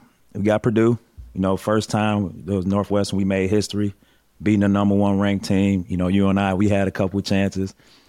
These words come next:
We weren't able to get it done, but these guys were. They were able to get it done, and the fans stormed the court. So that's a great feeling. I was able to experience that once, and it was the same. We beat Purdue, and they were ranked number six.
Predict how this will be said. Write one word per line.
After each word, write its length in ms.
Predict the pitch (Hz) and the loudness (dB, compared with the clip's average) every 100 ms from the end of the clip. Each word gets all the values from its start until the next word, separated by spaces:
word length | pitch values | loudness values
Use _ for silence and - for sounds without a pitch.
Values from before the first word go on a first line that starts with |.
| - | -2
We 140 | 110 | 2
weren't 260 | 110 110 110 | 2 2 2
able 220 | 104 101 | 2 0
to 60 | 104 | 0
get 180 | 107 | 2
it 100 | 113 | 2
done, 380 | 92 101 104 101 | 2 2 2 2
but 320 | 87 95 87 - - | 2 0 0 -6 -2
these 260 | 110 110 90 | 2 4 2
guys 400 | 98 98 95 92 | 0 0 0 2
were. 360 | 95 92 85 - | 2 0 -2 -2
They 140 | 95 | 0
were 100 | 95 | 2
able 240 | 98 87 | 2 0
to 80 | 92 | -2
get 160 | 87 98 | 0 0
it 140 | 92 | 0
done, 320 | 98 95 92 | 0 0 0
and 200 | 90 87 - _ _ _ | 0 -2 -6 _ _ _
the 80 | 82 | -4
fans 380 | - 101 95 - | 0 2 2 0
stormed 340 | - 101 92 | 0 2 2
the 60 | 87 | 0
court. 380 | - 101 90 - | 0 2 2 -2
So 240 | - 87 | -2 0
that's 240 | 92 101 95 | 2 0 -2
a 40 | |
great 300 | 90 95 87 | 0 0 0
feeling. 440 | - 98 90 92 85 _ _ _ | 0 0 2 0 -2 _ _ _
I 120 | 82 | -2
was 180 | 101 95 | 0 2
able 180 | 98 95 | 2 2
to 120 | 92 95 | 0 -2
experience 600 | 87 - 92 95 92 - | -4 -4 -2 0 -2 -2
that 200 | 90 87 | -2 0
once, 320 | 95 92 - | 0 0 0
and 80 | 98 | 2
it 40 | |
was 100 | 101 | 2
the 40 | 92 | 2
same. 280 | 113 98 | 2 2
We 100 | 92 | 2
beat 220 | 92 104 - | 2 0 0
Purdue, 400 | 90 104 95 85 _ _ _ - | 0 2 2 0 _ _ _ -4
and 160 | 90 | 0
they 100 | 101 | 2
were 100 | 98 | 2
ranked 260 | 92 101 85 | 2 0 0
number 220 | 95 87 | 0 -2
six. 460 | 90 95 80 - - | -2 -2 -2 -4 -20